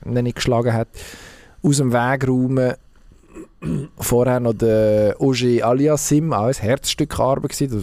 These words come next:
Das ist eigentlich auch ein Versprechen, dass dort einiges Gutes kommt. Also, am Schluss kann man tatsächlich, so banal es tönt, nur den Hut ziehen von dieser unfassbaren, es ist eine Willensleistung, aber logischerweise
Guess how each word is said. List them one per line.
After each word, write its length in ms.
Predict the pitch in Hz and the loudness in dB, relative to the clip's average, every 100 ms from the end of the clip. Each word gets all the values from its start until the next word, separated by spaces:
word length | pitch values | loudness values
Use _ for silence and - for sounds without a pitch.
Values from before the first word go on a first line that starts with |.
| - - - | -8 -18 -16
Das 100 | 101 | -10
ist 40 | - | -6
eigentlich 200 | 107 104 | -4 -2
auch 80 | 98 | 0
ein 60 | 131 | 0
Versprechen, 720 | - 131 - 120 127 - 143 | -2 -6 -4 -2 -4 -4 -4
dass 180 | 101 - | -4 -2
dort 460 | 110 120 - - | 0 0 -2 -8
einiges 480 | 107 117 143 143 - | -4 -2 -2 -2 -4
Gutes 360 | - 131 143 - | 0 0 0 0
kommt. 420 | 139 143 - - - - - - - - - - - _ - | 0 0 -6 -14 -20 -20 -20 -20 -20 -20 -20 -20 -20 _ -6
Also, 240 | 107 - - - - - - - - - | -6 -6 -20 -20 -20 -20 -20 -20 -12 -6
am 100 | 113 | 0
Schluss 300 | 120 139 - | 0 0 0
kann 100 | 104 | -2
man 120 | - | -4
tatsächlich, 440 | - - 139 139 120 - - _ _ _ - | -6 -4 -4 -4 -4 -6 -10 _ _ _ -4
so 140 | 120 | -2
banal 340 | 117 110 110 156 | 0 2 2 2
es 160 | - | 0
tönt, 320 | - 139 151 151 | 2 4 2 0
nur 180 | 156 170 | 0 0
den 180 | 143 | 0
Hut 280 | 143 156 - | 2 0 0
ziehen 240 | - 180 113 | -2 0 0
von 120 | 123 | 0
dieser 280 | 127 117 - | 2 0 -2
unfassbaren, 880 | 156 151 175 147 147 - 139 135 135 - | -2 0 0 -2 -2 -2 0 2 0 -2
es 100 | 113 | -2
ist 140 | 110 110 | 0 0
eine 120 | 98 | 0
Willensleistung, 760 | 123 156 185 160 135 147 - 117 | 2 2 0 -2 -2 -2 -2 -4
aber 120 | 110 | 0
logischerweise 640 | 120 117 107 110 110 - | 0 0 0 0 0 -2